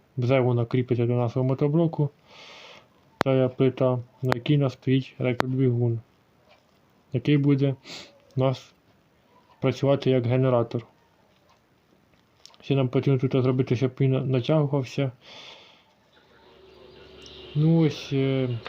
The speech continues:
я знайшов таку ось коробочку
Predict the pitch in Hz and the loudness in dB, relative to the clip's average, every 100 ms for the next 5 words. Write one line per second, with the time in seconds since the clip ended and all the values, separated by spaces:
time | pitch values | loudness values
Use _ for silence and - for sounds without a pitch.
0 | - 131 139 127 131 120 - 139 123 - | -10 -4 -2 0 -2 -4 -4 -2 -2 -8
1 | - - - - - - - - - 143 | -18 -20 -20 -20 -20 -20 -14 -12 -6 -4
2 | 135 123 - - - 135 147 143 127 - | -2 -2 -6 -16 -6 -2 0 -2 -6 -6
3 | 139 | -6